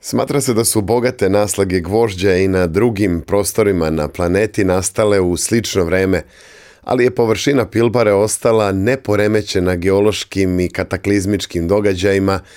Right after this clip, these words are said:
koji su se dešavali kroz stotine miliona godina. Vođa istraživačkog tima, koji već nekoliko godina radi na mapiranju i izučavanju tla u ovom delu zapadne Australije,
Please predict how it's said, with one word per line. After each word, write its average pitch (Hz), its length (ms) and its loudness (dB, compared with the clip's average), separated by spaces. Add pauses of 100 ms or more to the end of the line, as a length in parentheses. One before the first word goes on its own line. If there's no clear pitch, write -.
(240)
koji 151 160 0
su 107 120 -6
se 98 140 0
dešavali 90 720 -2
kroz 85 300 -4
stotine 98 520 -2
miliona 85 500 -2
godina. 92 480 -2 (1120)
Vođa 143 280 2
istraživačkog 127 680 -2
tima, 135 300 0
koji 120 320 0
već 117 220 -2
nekoliko 123 480 0
godina 123 420 0
radi 113 320 0
na 107 220 0
mapiranju 110 800 0
i 95 200 -2 (140)
izučavanju 110 680 0
tla 120 280 0
u 90 140 0
ovom 95 300 0
delu 107 300 2
zapadne 95 520 -2
Australije, 113 720 0